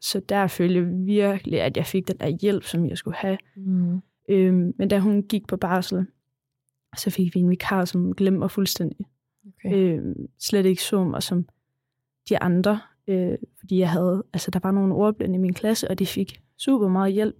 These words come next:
Speaker 2: Mhm.
Speaker 1: hvor at jeg blev glemt super meget. Så min
Speaker 2: Okay.
Speaker 1: mor, hun fik fat i en hjemmelærer, øh,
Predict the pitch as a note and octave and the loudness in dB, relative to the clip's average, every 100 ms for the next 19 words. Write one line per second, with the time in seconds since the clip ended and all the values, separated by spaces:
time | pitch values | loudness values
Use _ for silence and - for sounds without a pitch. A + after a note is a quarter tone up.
0 | _ - A3 G3+ F#3+ - _ - G3+ F#3+ | _ -20 -20 -18 -20 -20 _ 0 4 4
1 | F#3 F3 F3 E3 _ _ _ _ - F#3+ | 4 0 -2 -4 _ _ _ _ 0 2
2 | D#3+ - - _ - F3+ - - - - | 0 -6 -20 _ -2 -2 -2 -4 -4 -6
3 | - _ - G3 F3+ F3+ F3+ F3+ - F#3 | -10 _ 0 2 4 4 4 2 2 2
4 | F3 F3 F3 - _ _ _ - G3 F3+ | 2 2 0 -4 _ _ _ -4 -2 -2
5 | - F3+ F3 - F3 - F3 F3 - _ | -2 -2 -2 -2 -2 -2 -2 -4 -6 _
6 | _ _ _ _ G3 G3+ G3 F#3 F#3 F#3 | _ _ _ _ 2 4 4 4 4 0
7 | - _ _ G3 F3 | -2 _ _ -4 -4